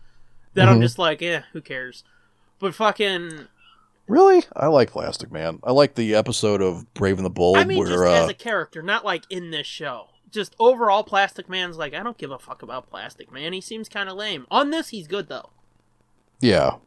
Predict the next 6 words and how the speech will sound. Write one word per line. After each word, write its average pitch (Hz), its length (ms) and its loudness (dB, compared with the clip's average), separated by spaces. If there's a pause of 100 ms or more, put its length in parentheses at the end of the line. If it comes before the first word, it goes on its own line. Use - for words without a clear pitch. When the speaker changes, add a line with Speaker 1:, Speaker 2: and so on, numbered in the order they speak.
(680)
Speaker 1:
But, 220 280 0
like, 190 420 -2
um, 147 640 -4 (640)
Martian 220 400 0
Manhunter, 202 520 -4
he's 196 360 -6